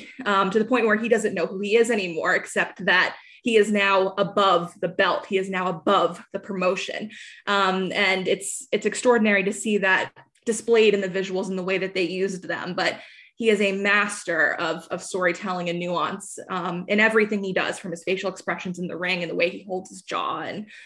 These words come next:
just, he's, he's incredible in the way that he, he demonstrates things. Um, and then to have this big visual spectacle too is just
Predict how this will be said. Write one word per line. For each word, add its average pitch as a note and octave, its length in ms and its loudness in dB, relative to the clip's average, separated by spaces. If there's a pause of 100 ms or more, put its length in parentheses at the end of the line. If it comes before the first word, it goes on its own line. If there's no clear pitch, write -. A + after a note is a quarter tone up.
(160)
just, - 300 -6
he's, G3+ 420 -4
he's A3 160 -2
incredible G#3 460 2
in F3 60 0
the F#3+ 60 -2
way F3+ 140 4
that F3 140 -2
he, F#3 360 -4
he G#3 120 -4
demonstrates G3+ 580 -2
things. F3+ 480 -4
Um, F#3 300 0
and F#3+ 80 -2
then F#3+ 100 0
to G3+ 80 -8
have G3 220 0
this F#3+ 160 -10
big F#3+ 260 -2
visual F#3 320 0
spectacle G3+ 520 -6
too A3+ 260 -2
is F#3 140 -2
just F3+ 340 -4